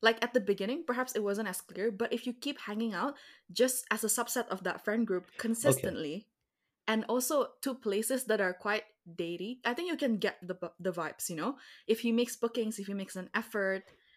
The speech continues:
Speaker 1: then you can safely say you're dating, just, like, subtly.
Speaker 2: Okay, but we're part of a friend group, right?
Speaker 1: Yeah.
Speaker 2: Ish. And sometimes we go for a dinner,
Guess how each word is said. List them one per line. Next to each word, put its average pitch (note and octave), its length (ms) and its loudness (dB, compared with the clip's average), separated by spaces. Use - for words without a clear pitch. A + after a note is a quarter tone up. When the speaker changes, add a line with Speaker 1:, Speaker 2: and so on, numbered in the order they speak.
Speaker 1:
then B3 300 0
you C4 160 -2
can C#4+ 160 0
safely D#4 380 2
say D4+ 200 -2
you're A#3 240 4
dating, G3+ 580 0
just, A3 240 2
like, E3+ 360 -2
subtly. F3 640 -6
Speaker 2:
Okay, - 260 4
but D3 80 8
we're F3 160 10
part A2+ 260 10
of F#2+ 60 6
a F2+ 60 0
friend D#2 400 -2
group, F2 240 -2
right? G2+ 220 6
Speaker 1:
Yeah. F#3+ 160 -4
Speaker 2:
Ish. - 380 0
And G2+ 800 4
sometimes C#3 480 6
we B2+ 80 6
go C#3 140 8
for G#2 220 6
a F2+ 40 4
dinner, F2+ 400 0